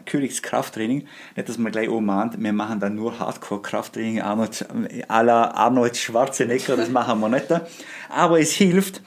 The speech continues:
das ist so meine Erfahrung, es hilft, die Erfahrung habe ich bei mir selber auch gemacht, es hilft einfach mal, vor allem wenn man so Nackenverspannungen hat, so ganz grobe und hartnäckige, dass man da mal ein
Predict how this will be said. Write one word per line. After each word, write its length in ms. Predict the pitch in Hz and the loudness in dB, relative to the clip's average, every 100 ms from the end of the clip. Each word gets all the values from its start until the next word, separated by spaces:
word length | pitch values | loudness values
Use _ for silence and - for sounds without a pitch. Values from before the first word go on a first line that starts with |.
| - - - | -20 -20 -16
das 120 | - 120 | -8 -2
ist 40 | |
so 80 | 120 | 2
meine 240 | 127 147 | 4 4
Erfahrung, 540 | 120 117 107 139 170 170 - - | 2 4 4 4 2 0 -14 -10
es 140 | - - | -8 -2
hilft, 220 | 165 175 | -2 -2
die 300 | - 127 - | -2 0 2
Erfahrung 340 | 139 120 127 123 | 4 4 4 4
habe 140 | 120 | 2
ich 40 | |
bei 60 | 110 | 2
mir 220 | 117 123 | 2 2
selber 320 | 113 107 104 | 2 0 0
auch 100 | 135 | 0
gemacht, 380 | 139 110 143 - _ _ _ _ _ _ _ _ - - | 0 0 -2 -4 _ _ _ _ _ _ _ _ -14 -4
es 140 | 113 | -2
hilft 300 | 131 156 - | 0 0 0
einfach 180 | 123 123 | 0 2
mal, 240 | 117 113 | 4 2
vor 120 | 113 | 2
allem 120 | 127 139 | 4 4
wenn 80 | |
man 100 | 117 | 2
so 120 | 110 104 | 2 2
Nackenverspannungen 1040 | 101 151 - 120 101 - 110 117 104 101 | 2 0 -4 -8 -8 -4 0 2 2 2
hat, 180 | 131 135 | 0 -2
so 220 | 110 101 | -2 0
ganz 340 | 98 117 135 | 0 -2 -2
grobe 540 | - 110 120 110 110 113 | -2 0 2 4 2 2
und 420 | 101 104 98 - | 0 -2 -4 0
hartnäckige, 720 | 120 - 101 98 - 98 135 143 - - - | 0 0 -2 -2 -4 0 -2 -2 -12 -20 -8
dass 160 | - - | -6 0
man 160 | 117 | 2
da 140 | 107 113 | 4 2
mal 340 | 113 110 113 | 4 4 2
ein 160 | - | -2